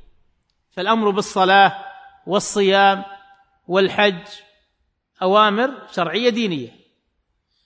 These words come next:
وأمر الله موت فلان، مصائب تحصل كذا، هذه أمر كوني قدري.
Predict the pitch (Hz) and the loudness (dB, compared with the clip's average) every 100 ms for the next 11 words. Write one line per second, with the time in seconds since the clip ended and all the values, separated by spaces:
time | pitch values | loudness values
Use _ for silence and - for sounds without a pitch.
0 | _ - 180 220 339 330 294 262 254 247 | _ -2 0 2 2 2 0 2 6 8
1 | 247 - - - 175 196 202 - 180 185 | 6 0 -14 -14 -4 0 0 -2 -6 -2
2 | 196 196 180 170 - _ 185 185 - 202 | 0 0 -2 -10 -20 _ -12 -10 0 4
3 | 202 185 185 - - 208 - 262 226 226 | 4 2 -8 -12 -10 -10 -8 -12 -10 -8
4 | 220 226 226 - _ _ 180 190 190 185 | -6 -6 -6 -12 _ _ -8 -4 -4 -4
5 | 220 196 - 240 262 277 247 220 185 170 | -6 -6 -8 -6 -4 -4 -2 0 0 -4
6 | 131 | -6